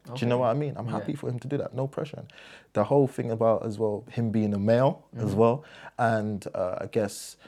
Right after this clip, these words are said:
Speaker 1: um, homosexuality is a thing and stuff. I'm happy for him to do that. He can love whoever he wants to love. Those,
Speaker 2: Mm.
Speaker 1: those things are not a problem for me.
Speaker 2: Mm.
Speaker 1: Um, and I guess that's because the environments that I've been in, when I've been around people of different sexual orientations, and it's no,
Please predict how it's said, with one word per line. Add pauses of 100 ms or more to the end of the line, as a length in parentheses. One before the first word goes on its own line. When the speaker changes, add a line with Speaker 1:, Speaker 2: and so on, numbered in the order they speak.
(340)
Speaker 1:
um,
homosexuality
is
a
thing
and
stuff.
I'm
happy
for
him
to
do
that.
He
can
love
whoever
he
wants
to
love.
Those,
Speaker 2:
Mm.
Speaker 1:
those
things
are
not
a
problem
for
me.
Speaker 2:
Mm.
Speaker 1:
Um, (280)
and
I
guess
that's
because
the
environments
that
I've
been
in,
when
I've
been
around
people
of (280)
different
sexual
orientations,
and (300)
it's
no,